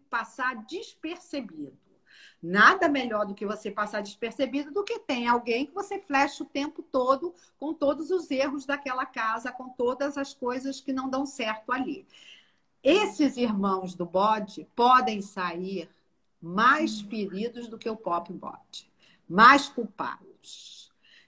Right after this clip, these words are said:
Speaker 1: Depois, na metade da vida, a gente olha esses irmãos, porque quando eu atendo bode, né, eu fui bode, então eu,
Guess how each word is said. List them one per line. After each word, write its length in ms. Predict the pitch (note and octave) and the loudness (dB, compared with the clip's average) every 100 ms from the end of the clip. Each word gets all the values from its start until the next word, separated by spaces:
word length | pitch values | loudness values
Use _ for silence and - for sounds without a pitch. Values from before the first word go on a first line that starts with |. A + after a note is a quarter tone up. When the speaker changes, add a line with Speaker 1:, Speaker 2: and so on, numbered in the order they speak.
| _ | _
Speaker 1:
Depois, 840 | A#3+ F3+ G3+ A3 G#3+ C4 D4+ C#4+ G#3+ | -10 0 2 2 8 10 10 10 4
na 120 | A3+ | 0
metade 480 | G#3 G3 G3 F#3 E3 | 0 0 0 0 -2
da 140 | E3+ | -8
vida, 560 | F3 B3 C4 F#3+ E3 D#3+ | -6 -2 -2 -2 -8 -6
a 120 | G#3 G#3+ | -4 -4
gente 400 | B3+ B3+ - F#3+ | -4 -8 -10 -6
olha 460 | F#3 A3 A#3+ G3+ | -2 4 4 2
esses 300 | F3+ F#3 E3 | -10 -14 -18
irmãos, 420 | E3 E3+ G3+ A3+ | -20 -12 -10 -10
porque 300 | - F#3 - | -12 -18 -14
quando 260 | G3+ A#3 C4+ | -12 -10 -6
eu 80 | A#3 | -6
atendo 380 | G3 G3+ F3+ E3+ | -6 -10 -12 -10
bode, 680 | F#3 A#3 C#4 F#3+ - D3+ _ _ _ - | -2 2 2 2 -6 -20 _ _ _ -12
né, 280 | A3+ C#4 A3+ | -10 -8 -6
eu 120 | A#3 | -6
fui 200 | A#3 B3+ | -4 -8
bode, 460 | F#3+ A3 D4 A3 G#3 | -4 0 0 0 -6
então 220 | G3+ A#3+ | -8 -6
eu, 140 | B3 | -6